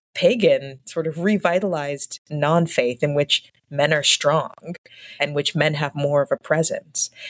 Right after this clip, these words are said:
which is, frankly, rather frightening. But that's one thread. When we talk about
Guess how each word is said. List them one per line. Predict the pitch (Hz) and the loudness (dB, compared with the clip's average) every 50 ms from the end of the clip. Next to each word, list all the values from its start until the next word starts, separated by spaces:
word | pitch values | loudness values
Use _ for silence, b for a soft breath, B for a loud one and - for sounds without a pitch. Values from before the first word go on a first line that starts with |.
| B B B B | B B B B
which | - 226 233 247 | 2 4 6 6
is, | 254 254 240 - - - - _ _ _ _ _ _ _ _ _ _ _ _ _ _ _ _ _ _ _ | 4 6 4 4 2 2 0 _ _ _ _ _ _ _ _ _ _ _ _ _ _ _ _ _ _ _
frankly, | - - 196 302 330 - 170 151 156 190 190 180 | -2 0 0 0 2 0 0 2 2 0 -2 -4
rather | 151 151 165 170 185 220 | -4 -2 0 2 2 2
frightening. | 214 - - - - 151 147 143 143 147 160 - B B B B B B B B B B B | 2 2 -2 -2 -2 -4 -4 -4 -4 -4 -6 -10 B B B B B B B B B B B
But | 247 240 | 2 4
that's | 269 294 311 - - | 4 2 2 2 2
one | 180 175 214 254 | 4 4 4 2
thread. | 226 - - - - - - - B B B B B B B B - | 0 -2 -4 -4 -4 -6 -10 -10 B B B B B B B B 2
When | 180 185 196 | 4 4 6
we | 208 196 | 6 4
talk | 202 226 226 233 | 6 4 4 4
about | 254 214 208 175 170 165 160 - - | 4 4 4 2 2 0 0 -2 -4